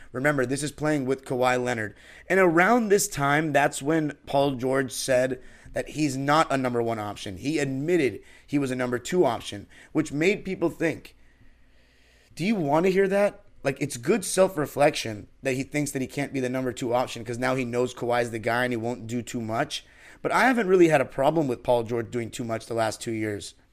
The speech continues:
Or should I say the last, this season, because we didn't have Kawhi last year.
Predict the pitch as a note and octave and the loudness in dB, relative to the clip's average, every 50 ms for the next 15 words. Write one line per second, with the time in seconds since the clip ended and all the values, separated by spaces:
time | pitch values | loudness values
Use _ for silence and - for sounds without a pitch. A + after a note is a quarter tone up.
0 | _ _ _ _ - D3 D#3 D3 F#3+ F#3+ F3+ F3+ F3+ E3 D3 C3+ C#3+ C#3 C3+ C3 | _ _ _ _ -4 -2 0 2 4 4 4 4 2 0 0 2 2 2 2 0
1 | - - D3+ D#3 - - D3+ D3+ C3 A2+ G#2 A2 A2+ - C3 B2 A#2+ A#2 - - | 0 -2 -2 0 0 0 0 0 0 -2 -4 -8 -4 -2 0 0 0 0 -4 -12
2 | - _ - - _ _ - C3+ C#3 C#3 C3 B2+ C3+ B2+ A2 - B2 G#2+ G#2 G#2 | -20 _ -20 -20 _ _ -4 -2 -2 0 0 0 0 0 0 -2 -2 -2 -2 -2
3 | G#2 G2+ G#2 G2+ - - G#2+ G2 - - | -2 -2 -4 -4 -6 -8 -10 -10 -12 -14